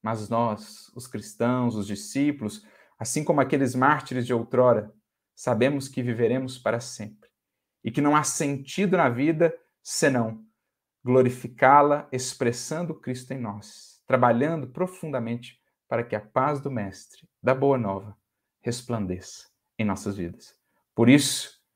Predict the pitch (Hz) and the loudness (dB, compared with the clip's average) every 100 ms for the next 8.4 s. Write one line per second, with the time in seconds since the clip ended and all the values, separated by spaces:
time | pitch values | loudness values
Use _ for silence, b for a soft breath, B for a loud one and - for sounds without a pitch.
0 | _ - 123 110 117 117 107 98 - - | _ 0 2 4 6 4 4 -2 -12 -20
1 | _ _ - 156 156 139 - 170 185 147 | _ _ -2 0 0 -2 -2 2 4 4
2 | 120 - b b b 135 139 143 180 165 | 0 -2 b b b -2 2 8 8 8
3 | 175 170 127 127 127 - - 120 - _ | 2 -2 -4 -6 -8 -16 -12 -12 -14 _
4 | _ _ _ _ _ - 131 135 123 123 | _ _ _ _ _ 0 2 2 0 0
5 | 156 147 131 - - - _ _ _ _ | 0 -2 -6 -6 -14 -20 _ _ _ _
6 | _ _ 131 120 - 139 147 123 120 - | _ _ -4 -2 0 0 0 -2 -4 -4
7 | 117 117 117 107 104 107 107 120 113 110 | 0 0 0 -2 -2 -2 -4 -8 -8 -6
8 | 117 107 101 98 | -8 -6 -8 -10